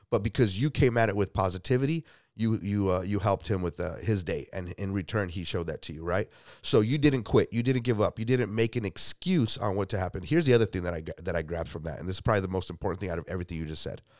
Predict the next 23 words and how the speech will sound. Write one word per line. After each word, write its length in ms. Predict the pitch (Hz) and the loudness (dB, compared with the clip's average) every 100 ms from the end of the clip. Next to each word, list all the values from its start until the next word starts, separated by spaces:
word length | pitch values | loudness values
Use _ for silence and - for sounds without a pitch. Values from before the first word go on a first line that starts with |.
| - - - | -20 -14 -2
And 100 | 107 | 4
this 100 | 127 | 4
goes 160 | 139 127 | 6 6
out 140 | 113 | 6
to 80 | - | 4
all 140 | 107 | 4
you 100 | 110 | 6
dumbasses 500 | 95 98 90 90 87 | 6 4 4 0 0
out 140 | 87 87 | -2 0
there 120 | 87 | 0
that 120 | 87 | 2
wanna 160 | 87 85 | 0 0
talk 200 | 87 82 | -2 -2
shit 180 | - | -4
to 80 | - | -2
anybody 260 | 98 98 92 | -2 2 2
else 160 | 85 | 0
that's 160 | - 80 | -2 -4
actually 340 | 98 98 104 | -2 -2 -2
actively 360 | - 98 95 98 | -2 -2 -2 -2
pursuing 480 | - 87 - 104 98 | 0 -2 2 2 2
their 100 | 85 | -2
dream, 320 | 87 95 110 | 0 -2 -2